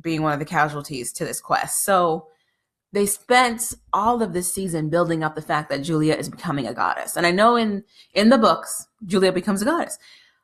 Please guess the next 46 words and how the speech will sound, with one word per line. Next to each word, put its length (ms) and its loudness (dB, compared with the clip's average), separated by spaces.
But 220 6
for 140 4
whatever 340 4
reason, 440 -4
the 80 -6
show 540 2
decided 360 -2
that 120 0
we 80 -2
were 160 0
just 440 -4
gonna 180 -4
have 280 0
her 360 0
become 260 -6
a 40 -4
goddess 360 -4
for 320 0
this 240 -2
season. 360 -8
And 140 4
not 120 6
even 200 0
for 160 6
a 140 -4
full 260 4
season. 380 -4
She 120 -6
started 300 2
out 80 4
with, 100 -2
like, 100 -4
a 60 -6
little 180 -4
spark 640 2
that 100 -8
slowly 680 4
but 160 0
surely 240 -4
glue, 400 0
you 160 2
know, 80 -2
grew 320 4
into 260 2
the 140 2
flame, 540 2